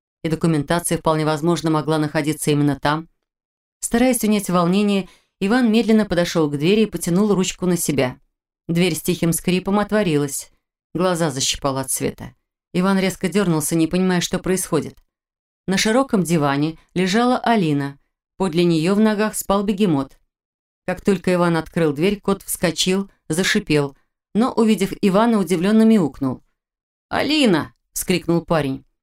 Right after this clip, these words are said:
Страх отступил, подруга нашлась. Он подбежал к дивану и подергал девушку за плечо. Та никак не отреагировала. "Эй!" — снова окликнул Иван, но уже чуть громче. "Просыпайся, я с ног сбился тебя искать.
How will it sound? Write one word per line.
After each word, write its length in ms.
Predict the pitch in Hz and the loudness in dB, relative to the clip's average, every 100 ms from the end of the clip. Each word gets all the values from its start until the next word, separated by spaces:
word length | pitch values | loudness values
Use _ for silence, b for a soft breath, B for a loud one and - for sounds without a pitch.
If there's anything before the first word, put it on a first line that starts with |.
| _ _ | _ _
Страх 380 | - 208 196 180 | -4 -2 0 -2
отступил, 540 | 170 - 180 190 151 | -2 -4 0 0 2
подруга 380 | 175 175 196 139 | 0 -2 -2 -2
нашлась. 540 | 147 - 147 127 - - _ _ _ _ | -2 -2 -6 -6 -10 -16 _ _ _ _
Он 120 | 196 | -4
подбежал 460 | 196 180 196 190 180 | -4 -2 2 2 0
к 60 | 156 | -2
дивану 400 | 165 180 214 196 | 0 2 2 0
и 40 | |
подергал 520 | - 165 202 170 180 | -2 -2 -2 0 -2
девушку 380 | 156 180 - 165 | 0 -2 -2 -4
за 100 | 160 | -4
плечо. 440 | 165 160 170 147 B B | -4 -2 -2 -4 B B
Та 100 | - | -4
никак 300 | 170 180 180 | -2 -2 -2
не 100 | 185 | -2
отреагировала. 800 | 190 190 226 180 151 143 147 143 _ _ _ _ | 0 2 0 0 -2 0 -4 -6 _ _ _ _
"Эй!" — 360 | 269 262 117 _ _ _ | 0 0 -2 _ _ _
снова 360 | - 180 156 156 | -4 0 0 0
окликнул 460 | 175 165 160 156 | -2 -2 0 0
Иван, 240 | 160 196 175 | 2 0 0
но 100 | 170 | 0
уже 180 | 165 | -2
чуть 200 | 170 196 | -4 -4
громче. 460 | 175 175 135 - - _ _ | 0 0 0 -6 -12 _ _
"Просыпайся, 640 | - 165 147 - 233 165 147 | -8 -4 -4 0 0 2 0
я 80 | |
с 60 | - | 2
ног 200 | 208 151 | 0 0
сбился 340 | 160 190 151 | -2 -2 -2
тебя 220 | - 143 170 | -2 -2 -2
искать. 420 | - 160 - | -2 -6 -6